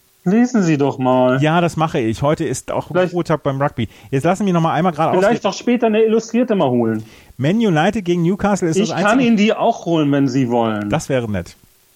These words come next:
Speaker 1: Ne? Oder wollen Sie sich jetzt nur noch bedienen lassen?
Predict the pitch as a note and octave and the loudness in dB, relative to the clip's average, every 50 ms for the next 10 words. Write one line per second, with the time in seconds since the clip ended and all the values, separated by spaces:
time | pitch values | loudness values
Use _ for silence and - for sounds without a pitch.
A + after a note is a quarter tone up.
0 | _ _ _ _ _ _ _ _ _ - F#3 A3+ A#3 G3 E3+ D#3 C#3+ B2+ D#3 D#3 | _ _ _ _ _ _ _ _ _ 0 0 0 2 0 0 -2 0 2 2 0
1 | D3 C3 C3+ C3+ - B2+ - - C#3+ C#3+ D3+ D#3 C#3 - - - F#2+ G#2+ G#2+ G#2+ | 0 -2 -4 -8 -10 -12 -8 -2 0 0 2 0 0 -2 -6 -8 -6 -4 -4 -4
2 | G#2 G#2+ A#2 - - A#2 A2+ | -4 -4 -6 -6 -6 -6 -6